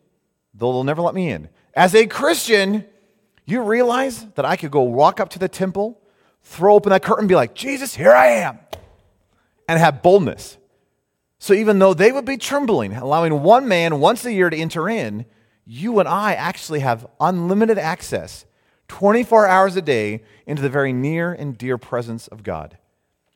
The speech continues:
And what's even more amazing is we don't even need a temple.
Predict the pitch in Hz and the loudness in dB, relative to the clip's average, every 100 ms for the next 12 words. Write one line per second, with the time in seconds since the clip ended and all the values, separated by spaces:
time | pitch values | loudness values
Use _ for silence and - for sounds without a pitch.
0 | _ _ _ _ _ _ - 208 202 226 | _ _ _ _ _ _ 0 2 2 4
1 | 214 202 285 311 208 170 170 151 151 233 | 4 6 6 4 -2 -2 -4 -6 -6 -4
2 | 262 247 240 233 214 - 294 - 180 - | -4 -2 0 0 0 0 -4 -2 -4 -4